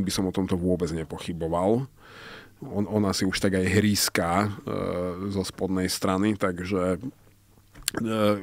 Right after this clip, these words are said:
Cherson je vynikajúca správa a dúfajme, že o týždeň, keď budeme mudrovať znova, budeme mať pre vás ďalšie dobré správy. O týždeň to bude, žiaľ, opäť virtuálne, pretože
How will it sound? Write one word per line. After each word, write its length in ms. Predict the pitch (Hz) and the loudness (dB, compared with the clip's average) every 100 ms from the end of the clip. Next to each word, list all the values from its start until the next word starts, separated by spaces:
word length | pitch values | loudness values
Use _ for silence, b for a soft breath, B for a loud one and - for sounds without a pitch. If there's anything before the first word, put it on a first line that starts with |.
| 101 | -4
Cherson 480 | - 113 107 101 98 | 4 4 4 0 2
je 160 | 95 | 0
vynikajúca 800 | 92 92 104 117 120 127 127 151 | -2 -2 4 4 4 2 2 0
správa 640 | 123 - 90 85 101 120 120 B B B - | -2 -2 -2 2 4 2 0 B B B -8
a 20 | 95 | -6
dúfajme, 400 | 98 135 123 113 | 0 0 0 0
že 80 | |
o 160 | 98 101 | 0 0
týždeň, 640 | - 113 110 123 113 107 | 0 -2 0 2 2 2
keď 240 | 104 104 87 | 0 -2 -4
budeme 400 | 98 101 107 107 | -4 -2 0 0
mudrovať 560 | 98 95 107 107 98 | 0 0 2 2 0
znova, 320 | 95 95 101 98 | -2 2 2 0
budeme 320 | 95 98 101 | -2 -2 -2
mať 160 | 95 | -4
pre 160 | - 98 | -2 -2
vás 240 | 98 95 | 0 0
ďalšie 320 | 92 80 - 113 | -4 -6 -4 -2
dobré 320 | 120 117 113 | -2 0 0
správy. 400 | - 120 123 107 | 0 0 0 2
O 80 | 104 | 2
týždeň 320 | 117 110 107 | 2 2 0
to 80 | 101 | -2
bude, 200 | 104 98 95 95 95 | -2 -2 -2 -4 -6
žiaľ, 320 | 90 98 104 90 | 0 2 2 0
opäť 300 | 98 117 104 | 0 0 0
virtuálne, 720 | 90 90 - 107 101 101 104 98 | 0 -4 -2 0 2 2 0 0
pretože 720 | 98 - 95 98 92 92 | -2 -2 -4 0 2 2